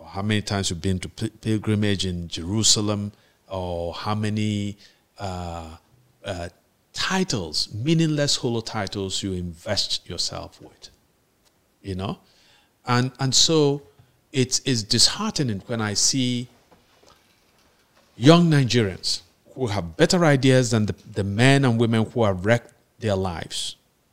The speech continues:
who have better energy, who have a better,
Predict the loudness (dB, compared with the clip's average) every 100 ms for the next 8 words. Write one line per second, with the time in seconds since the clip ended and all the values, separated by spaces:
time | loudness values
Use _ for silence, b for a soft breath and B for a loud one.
0 | _ _ _ _ _ _ _ _ _ -20
1 | -18 -10 -4 -2 -2 -4 -4 -2 -2 -6
2 | -14 _ -20 -2 0 4 4 4 4 0
3 | -2 -8 -10 _ _ _ _ _ _ _
4 | _ -12 -4 -4 -2 -4 -6 -10 -10 -10
5 | -4 -2 -2 -6 -6